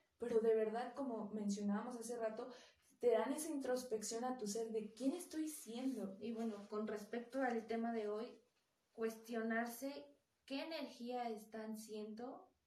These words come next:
Speaker 2: qué energía están dando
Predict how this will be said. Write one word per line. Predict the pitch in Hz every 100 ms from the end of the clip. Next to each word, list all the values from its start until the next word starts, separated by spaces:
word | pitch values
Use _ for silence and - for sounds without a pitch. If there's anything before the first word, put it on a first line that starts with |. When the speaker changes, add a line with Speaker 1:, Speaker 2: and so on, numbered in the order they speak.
| _ _ _ _ _ _ _ _
Speaker 2:
qué | - 220
energía | 233 240 233 220 220 247 269 - -
están | 202 - 208 202 196
dando | 196 226 320 320 294 370